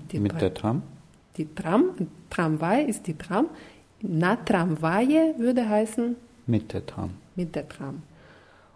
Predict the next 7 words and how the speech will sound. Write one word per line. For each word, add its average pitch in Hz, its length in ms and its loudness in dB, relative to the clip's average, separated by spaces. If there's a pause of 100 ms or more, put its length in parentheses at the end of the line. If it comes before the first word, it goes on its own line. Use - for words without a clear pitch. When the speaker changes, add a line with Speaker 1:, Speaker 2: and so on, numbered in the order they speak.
(100)
Speaker 1:
Und 208 280 4
ein 156 340 2
neues 247 360 4 (540)
Wort 190 580 2
noch 254 320 2
ist 247 220 0 (480)
Pojezd. 180 800 6